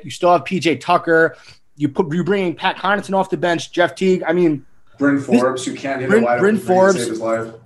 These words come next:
Speaker 1: Look, all I'm saying is this Bucks team is resilient. I, I think they're a little bit tougher than the Suns. I don't think they're as deep. But game three was scary. And this series, Nick, it's kind of reminding me of Cavaliers Warriors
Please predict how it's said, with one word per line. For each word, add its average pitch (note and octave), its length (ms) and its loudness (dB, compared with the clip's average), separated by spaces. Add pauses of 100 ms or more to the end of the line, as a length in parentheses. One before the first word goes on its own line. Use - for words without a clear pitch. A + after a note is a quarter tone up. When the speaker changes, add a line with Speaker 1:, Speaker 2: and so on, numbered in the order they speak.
(220)
Speaker 1:
Look, D#3+ 240 0
all A#3+ 200 6
I'm A#3 100 4
saying F#3+ 360 2
is C#3+ 260 0
this D3 200 -2
Bucks B3 300 2
team F3+ 180 0
is D3 120 -2
resilient. D#3+ 580 4
I, C#3+ 200 -2
I C#3+ 40 -2
think G3 240 -4
they're G3+ 120 4
a D#3+ 40 6
little D#3+ 180 2
bit D3 200 0
tougher G#3 400 2
than G#3+ 140 -2
the G#3 80 0
Suns. G3+ 460 0
I D3 80 4
don't E3+ 140 2
think F3+ 160 -2
they're E3 140 4
as D3 120 2
deep. D#3+ 380 2 (400)
But D#3+ 380 2
game D#4+ 240 2
three D4 240 0
was A#3 200 0
scary. C#3 460 4
And D#3 180 -2
this D#4 160 0
series, D#4+ 460 2
Nick, G#3 240 -2
it's G3+ 140 -6
kind F4 240 0
of E4 80 -2
reminding G#3 520 0
me C#3+ 380 -2 (380)
of E3+ 500 2
Cavaliers F#3+ 1120 0 (420)
Warriors C#3 960 2